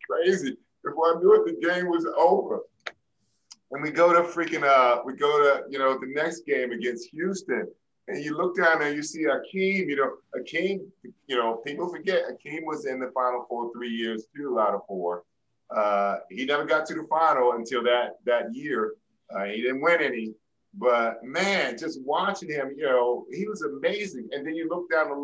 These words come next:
list of guys that they had on their roster, you know, Michael Young, uh,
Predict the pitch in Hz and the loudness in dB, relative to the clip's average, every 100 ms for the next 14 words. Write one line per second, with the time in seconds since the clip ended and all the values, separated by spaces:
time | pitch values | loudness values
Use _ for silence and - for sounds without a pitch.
0 | 165 185 180 - _ _ - 110 139 139 | -2 -2 -4 -14 _ _ -16 -6 2 4
1 | 156 160 143 127 135 131 156 151 147 123 | 4 2 -4 -6 -6 -4 -4 -4 -4 -4
2 | 117 135 156 190 180 - 85 85 - _ | -2 0 0 -2 -8 -10 -10 -10 -14 _
3 | 143 139 135 151 160 160 147 131 113 127 | -6 -6 -2 0 0 -4 -4 -4 -4 -2
4 | 147 170 165 127 98 92 _ _ _ - | 0 2 0 -2 -4 -8 _ _ _ 2
5 | 120 117 117 | 4 4 2